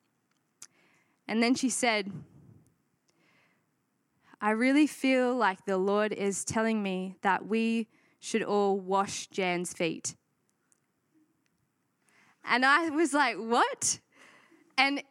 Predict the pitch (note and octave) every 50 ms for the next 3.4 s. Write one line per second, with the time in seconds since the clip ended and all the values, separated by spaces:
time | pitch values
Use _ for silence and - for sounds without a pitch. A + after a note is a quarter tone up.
0 | _ - C#4+ C#4+ D4 D4+ C4+ F4 F4+ F4+ F4+ F4 E4 D#4 C#4+ - _ _ _ _
1 | G#3 A3 C4 C4 - - - _ _ _ - - D#4+ F4+ F4+ D#4+ E4+ C#4+ C4+ C#4
2 | A3+ G3+ G#3 - - - C#4+ A#3+ B3+ C#4 C4+ B3+ A3 G3+ G3 G3 F#3 - - -
3 | - G#3+ A3 A3 A3 A3 G#3 -